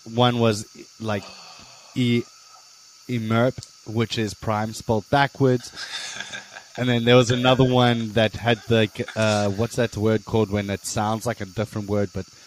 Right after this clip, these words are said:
Speaker 1: whatever it's called. He basically had one that sounded like, "I'm a, I'm a pussy."
Speaker 2: <laughs>
Speaker 1: So, and then he had a few others. So what
Speaker 2: Okay.
Speaker 1: this man ends up
Speaker 2: Okay.
Speaker 1: doing is, um,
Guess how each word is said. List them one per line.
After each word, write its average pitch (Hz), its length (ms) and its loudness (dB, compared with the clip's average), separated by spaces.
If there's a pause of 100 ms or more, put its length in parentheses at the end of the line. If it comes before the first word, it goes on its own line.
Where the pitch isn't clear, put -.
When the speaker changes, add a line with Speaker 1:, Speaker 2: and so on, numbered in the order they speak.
(140)
Speaker 1:
whatever 135 260 6
it's 110 140 2
called. 101 260 -6 (300)
He 117 160 -4
basically 131 460 2
had 110 280 2
one 107 220 -2
that 101 160 -4
sounded 101 260 -6
like, 98 240 -4
"I'm 98 200 -8
a, 95 60 -6 (300)
I'm 101 280 -4
a 95 80 -6 (100)
pussy." 82 440 -6 (280)
Speaker 2:
<laughs> - 1600 -8
Speaker 1:
So, 135 280 4 (320)
and 139 100 2
then 143 160 4
he 135 100 4
had 131 160 6
a 127 40 2
few 120 260 4
others. 123 380 2 (340)
So 131 100 4
what 156 200 8
Speaker 2:
Okay. - 80 6
Speaker 1:
this 226 180 6
man 175 300 6
ends 156 220 2
up 135 80 2
Speaker 2:
Okay. - 80 -6
Speaker 1:
doing 127 340 6
is, 107 180 -2
um, 107 260 2